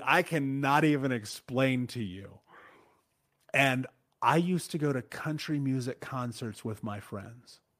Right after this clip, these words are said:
because I thought that if I went with them, that they would care about me, that they would like me, that they would love me, that they would see me as someone of character,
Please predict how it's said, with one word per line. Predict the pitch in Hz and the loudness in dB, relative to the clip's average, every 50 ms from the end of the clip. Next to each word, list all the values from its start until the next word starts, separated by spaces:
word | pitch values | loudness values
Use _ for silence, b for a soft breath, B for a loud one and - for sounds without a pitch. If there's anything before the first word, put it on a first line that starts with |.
| _ _ _ _ _ _ _ _ _ _ _ _ _ _ _ - 123 123 | _ _ _ _ _ _ _ _ _ _ _ _ _ _ _ -12 0 2
because | 160 156 - - 151 139 | 2 2 4 0 0 0
I | 147 131 | 0 0
thought | 123 - - - 156 147 160 160 - | 0 -4 0 2 6 6 6 4 2
that | - 143 135 | -2 0 0
if | 135 135 - - | 0 -2 0 0
I | 131 123 117 | 0 0 0
went | 110 107 113 120 131 - | -2 -2 -2 -4 -4 -4
with | 151 135 123 - - | -6 -6 -6 -4 -4
them, | 143 139 139 127 | -2 0 0 0
that | 110 107 - | -2 -2 -2
they | 117 113 113 | 0 0 2
would | 110 104 - | 0 0 -2
care | - - 107 101 95 | -6 -6 -6 -4 -6
about | 87 92 98 95 - 101 | -6 -8 -10 -12 -12 -14
me, | 110 107 110 - _ _ _ _ _ _ _ b b b b b b b | -16 -18 -18 -20 _ _ _ _ _ _ _ b b b b b b b
that | - 107 - | -6 -2 2
they | 123 123 123 | 2 4 4
would | 123 120 110 | 4 2 2
like | 104 104 104 104 - - - | 0 -2 -4 -4 -8 -10 -12
me, | 90 87 101 - _ _ _ _ _ _ | -12 -12 -14 -20 _ _ _ _ _ _
that | 120 101 - | -8 -4 0
they | 139 131 123 | 0 2 2
would | 113 110 104 | 2 0 -2
love | 98 98 107 107 110 - - | -4 -6 -6 -8 -10 -12 -16
me, | 92 98 113 - _ _ _ _ _ _ _ _ _ _ _ | -18 -20 -20 -20 _ _ _ _ _ _ _ _ _ _ _
that | 131 110 - | -4 -2 0
they | 139 135 135 | 2 4 4
would | 127 123 120 104 B B B | 6 4 2 2 B B B
see | - - - - - - 180 180 175 170 | -12 -8 -6 -4 0 4 6 6 8 8
me | 160 151 135 123 120 | 6 6 4 2 0
as | 113 110 110 | -2 -4 -4
someone | - - - 139 131 123 110 95 80 80 85 104 104 - _ _ _ _ _ _ _ _ _ _ - | -6 -2 0 0 0 0 -2 -4 -6 -8 -14 -18 -20 -20 _ _ _ _ _ _ _ _ _ _ 4
of | 143 127 123 107 107 - - | 4 6 6 4 0 -6 -10
character, | - - 131 123 120 113 104 - _ - 110 - - - - | -4 0 2 2 2 0 -2 -6 _ -12 -12 -12 -12 -14 -20